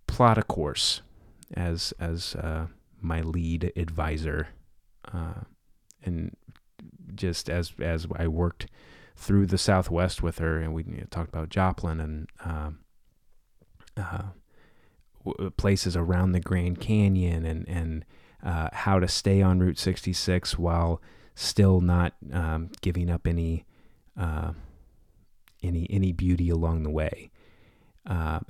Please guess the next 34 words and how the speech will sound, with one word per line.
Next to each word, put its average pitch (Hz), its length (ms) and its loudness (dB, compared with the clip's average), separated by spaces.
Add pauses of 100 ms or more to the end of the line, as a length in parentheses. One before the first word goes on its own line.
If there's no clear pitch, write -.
as 92 120 0
well 92 280 4
as 87 220 0
where 92 180 4
I 90 60 6
would 90 240 4 (400)
meet, 92 240 2 (240)
uh, 87 320 2
this, 87 280 -2 (200)
this - 260 -4
man, 92 280 2
Casey, 85 540 0
who 82 220 2
was, 82 300 0
uh, 82 240 2 (480)
in 90 160 -2
charge 90 260 0
of 90 60 -2
the 73 100 -2
Earthships, - 640 -4 (320)
um, 85 420 -6 (1600)
and 101 140 6
wh-, 90 240 4
where 85 240 4
I 85 40 4
would 82 140 2
go 82 140 2
off 80 140 0
to - 100 -6
meet 78 160 -2
him. 85 180 0
But 85 140 0
eventually 107 460 6
she 92 400 0